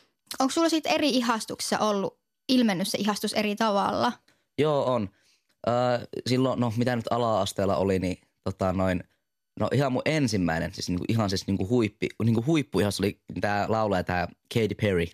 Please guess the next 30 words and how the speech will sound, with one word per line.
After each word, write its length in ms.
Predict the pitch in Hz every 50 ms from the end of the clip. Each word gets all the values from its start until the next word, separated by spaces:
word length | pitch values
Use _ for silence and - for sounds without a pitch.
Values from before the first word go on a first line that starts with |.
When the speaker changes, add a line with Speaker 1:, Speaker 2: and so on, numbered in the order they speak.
| - -
Speaker 2:
tiedätkö, 200 | 87 - - 90
tota 180 | 90 - -
noin, 100 | 87 87
Speaker 1:
Aha. 80 | 320 359
Speaker 2:
siis, 140 | 370 - -
joo, 140 | 98 107 104
mä 60 | 107
olin 120 | 107 -
ihan 140 | 131 123 117
siis, 160 | 113 110 - _ _ _ _ _ - -
ihan 240 | 151 170 160 139 120
siis 140 | 117 -
niinku 300 | - 113 110 104 110 - - _ _ _ _ _ _ -
hulmaantuneen 720 | 170 185 196 170 127 120 110 104 101 104 101 92 98 95
rakastunut 600 | 107 123 120 - 107 92 87 - - 90 87 85
häneen 300 | - 101 95 98 90 85
niinku 240 | 85 85 85 85 90
silleen, 220 | 87 - 87 87 92
että 220 | - - 85 82 - _ _ - - - _ _ _ - -
ai 160 | 117 98 143
että 200 | 165 - - 120
se 80 | 107 113
on 60 | 101
kyllä 120 | 107 107
ihana 260 | 104 120 107 101 98
nainen 280 | 90 90 90 92 92 92
muutenkin. 520 | 101 123 131 117 98 95 92 - - 82 _ - _ _ _ _ _ _ _ _ - 117
Mut 140 | 120 117 -
tota 300 | 107 110 - - 110 104
noin, 300 | 107 104 104 104 98